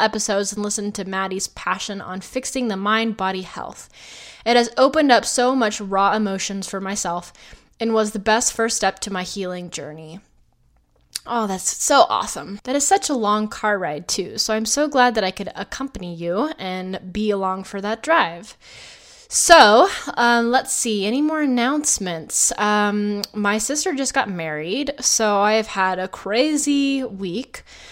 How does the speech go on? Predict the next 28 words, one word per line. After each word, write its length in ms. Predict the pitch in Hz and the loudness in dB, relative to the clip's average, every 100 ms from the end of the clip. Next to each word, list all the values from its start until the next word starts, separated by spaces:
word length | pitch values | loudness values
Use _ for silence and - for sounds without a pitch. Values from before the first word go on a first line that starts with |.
| - - | -20 -8
She 140 | - 233 | -2 2
got 200 | 190 220 | 2 2
married 300 | 214 214 202 | 0 0 -2
on 120 | 190 | -4
New 60 | |
Year's 320 | 185 180 185 - | -6 -6 -8 -12
Eve, 420 | 190 180 175 - | -14 -14 -16 -8
so 420 | - - 190 185 | -4 0 0 0
I 200 | 180 208 | 0 0
was 180 | 214 214 | 0 0
the 180 | - 208 | -2 -4
only 520 | 202 220 240 240 240 - _ _ _ | -2 0 0 0 -2 -8 _ _ _
bridesmaid, 600 | 254 277 262 254 269 294 | 6 6 6 4 4 2
so 160 | 247 | 2
I 100 | 220 | 4
also 260 | 208 220 226 | 4 2 2
was 160 | 226 220 | 0 0
the 80 | |
maid 160 | 208 220 | 0 0
of 80 | 208 | 2
honor, 380 | 190 202 285 302 - | 0 0 -4 -6 -8
and 320 | 226 220 220 | -2 2 2
I 40 | |
got 160 | 214 226 | 2 0
to 80 | 226 | -2
throw 220 | 233 220 | 0 2
her 300 | 208 214 214 | 2 2 2
her 380 | 208 202 202 | 0 0 -2